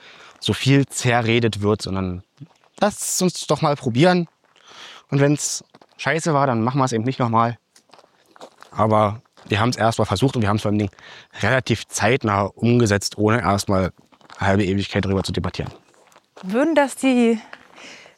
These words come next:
Speaker 2: Bewohner tatsächlich auch honorieren, diesen Ansatz? Ich hab nämlich das Gefühl, dass das nicht so ist.
Speaker 1: Inwiefern?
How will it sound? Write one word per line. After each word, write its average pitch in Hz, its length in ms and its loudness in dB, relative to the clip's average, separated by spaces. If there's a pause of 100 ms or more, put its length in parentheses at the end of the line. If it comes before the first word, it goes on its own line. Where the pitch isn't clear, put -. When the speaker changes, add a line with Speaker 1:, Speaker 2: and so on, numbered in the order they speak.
Speaker 2:
Bewohner 214 800 4 (1040)
tatsächlich 226 520 0
auch 208 240 0
honorieren, 269 640 2 (220)
diesen 240 220 4
Ansatz? 247 580 0 (460)
Ich - 100 -10
hab 254 120 -4
nämlich 247 180 4
das - 180 0
Gefühl, 240 240 -4
dass 233 140 0
das - 180 -4
nicht 254 160 2
so 165 140 0
ist. - 260 -6 (1400)
Speaker 1:
Inwiefern? 113 560 2